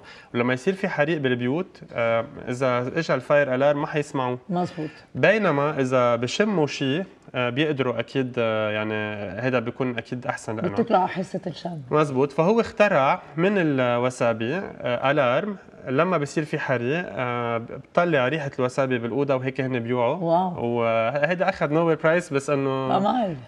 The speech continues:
Speaker 1: مش
Speaker 2: <laughs>
Speaker 1: الحلوة الفكرة. هيدا هون عم نشوف الفيلم يعني تبعها. آه، عم بيشرح كيف إنه هو ليش فكر بالموضوع، وعمل كتير، عملوا كتير ديزيسي على،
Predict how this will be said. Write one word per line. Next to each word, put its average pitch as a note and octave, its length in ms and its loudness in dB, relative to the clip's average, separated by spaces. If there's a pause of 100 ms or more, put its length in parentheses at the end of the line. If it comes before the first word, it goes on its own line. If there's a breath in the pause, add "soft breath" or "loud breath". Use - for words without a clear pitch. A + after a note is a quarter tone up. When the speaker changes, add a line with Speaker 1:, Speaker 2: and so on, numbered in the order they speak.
(140)
Speaker 1:
مش C#3+ 160 2
Speaker 2:
<laughs> F3+ 60 0
Speaker 1:
الحلوة D3 460 2
الفكرة. B2+ 320 -2
هيدا E3+ 200 2
هون F3+ 180 2
عم C3 220 2
نشوف - 240 -4
الفيلم C3+ 380 0
يعني G#2 580 -4
تبعها. A2+ 440 0 (460 loud breath)
آه، A2+ 360 0
عم A#2+ 140 -2
بيشرح C#3+ 280 -2
كيف - 260 -6
إنه A2+ 180 -2
هو A#2+ 200 -2
ليش B2 240 0
فكر A#2+ 340 -2
بالموضوع، A2+ 540 -2
وعمل B2+ 540 0
كتير، D#3 280 -2
عملوا C#3+ 240 2
كتير D3+ 240 -2
ديزيسي A#2+ 540 0
على، A2+ 600 0